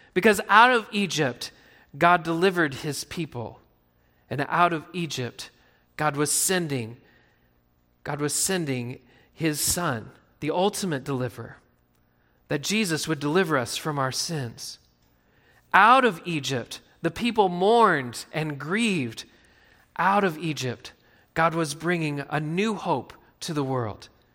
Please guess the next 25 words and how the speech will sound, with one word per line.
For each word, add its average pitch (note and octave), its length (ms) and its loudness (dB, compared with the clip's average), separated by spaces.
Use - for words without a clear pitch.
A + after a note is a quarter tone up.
one G3 220 4
who A3+ 120 4
would F#3+ 120 6
bring F#3+ 180 2
hope G3 400 4
in E3+ 140 -2
the E3 80 2
midst F3 420 0
of D#3 180 0
hurt, E3+ 300 2
one G3 220 4
who G#3 140 2
would F3+ 120 4
bring F3+ 220 2
life E3 420 2
out D#3+ 160 2
of C#3+ 160 -6
death. C3 480 -4
You C#3 80 -8
see, F3 200 -4
we're D#3+ 120 2
really E3 300 0
good C3+ 320 -2
at C#3+ 240 -10
building B2+ 480 -4